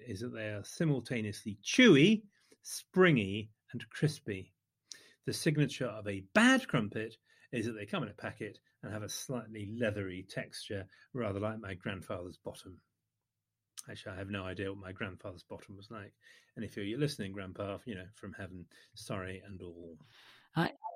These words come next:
Speaker 2: absolutely agree with you. You can get crumpets
Speaker 1: What
Speaker 2: imported.
Speaker 1: about my grandfather's bottom? Or
Speaker 2: <laughs> I also have not, as far as I know.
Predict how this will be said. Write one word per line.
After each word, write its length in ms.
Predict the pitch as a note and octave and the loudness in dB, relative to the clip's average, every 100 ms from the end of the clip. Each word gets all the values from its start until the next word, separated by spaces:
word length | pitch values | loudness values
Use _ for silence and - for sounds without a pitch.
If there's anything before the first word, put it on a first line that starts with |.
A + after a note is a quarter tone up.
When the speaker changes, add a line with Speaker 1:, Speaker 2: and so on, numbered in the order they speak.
| - - | -12 -10
Speaker 2:
absolutely 280 | F3+ - D3+ | -8 -2 -2
agree 260 | E3 E3+ | 2 2
with 100 | E3 | 2
you. 60 | D3+ - - | 0 -4 0
You 100 | G3 - | 4 4
can 440 | - G3+ G#3 G#3 | 8 8 10 8
get 360 | F3+ F3+ F3 - - | 8 6 6 0 -4
crumpets 600 | F3+ E3+ - E3 - - | 0 0 2 0 -2 -2
Speaker 1:
What 100 | E3 | -2
Speaker 2:
imported. 300 | D#3 - C#3 | -2 2 2
Speaker 1:
about 120 | C3+ | 2
my 100 | A#2+ | 0
grandfather's 640 | A#2 B2+ A2 C3 A#2+ G#2+ - - | 2 0 2 -2 0 -4 -8 -12
bottom? 480 | C3 C#3 - - G#2 G2 | -8 0 0 0 -12 -8
Or 60 | G2 G2 - - - - - - - - - - | -6 -4 -2 -2 -2 -8 -8 -10 -12 -12 0 4
Speaker 2:
<laughs> 100 | G3 | 10
I 80 | G#3+ | 10
also 500 | A3 - A3 F3 C#3 - - | 10 8 10 10 8 -4 4
have 240 | A#3+ G#3 A3 | 4 6 6
not, 260 | G3+ G#3 - _ _ _ - - | 8 8 4 _ _ _ -10 -2
as 140 | A3 - | -2 0
far 200 | A3+ A3+ | 6 6
as 100 | A3 | 6
I 100 | A3 | 2
know. 380 | A3+ A#3 G#3+ | 2 8 10